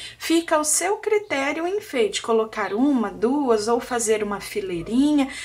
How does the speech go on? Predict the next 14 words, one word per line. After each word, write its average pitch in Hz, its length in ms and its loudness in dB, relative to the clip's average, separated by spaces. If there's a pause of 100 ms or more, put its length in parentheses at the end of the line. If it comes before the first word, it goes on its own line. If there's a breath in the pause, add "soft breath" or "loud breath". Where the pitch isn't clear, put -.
(160 loud breath)
Eu 302 140 4
aqui 330 220 -4
vou 339 320 0 (400 soft breath)
colar 233 460 2 (100)
três 392 340 0
rosinhas 254 760 -2
e 392 80 2
depois 392 320 0
já 370 120 2
volto 339 360 4
mostrando 330 500 0
a 330 60 4
peça 320 380 0
finalizada. 320 960 -2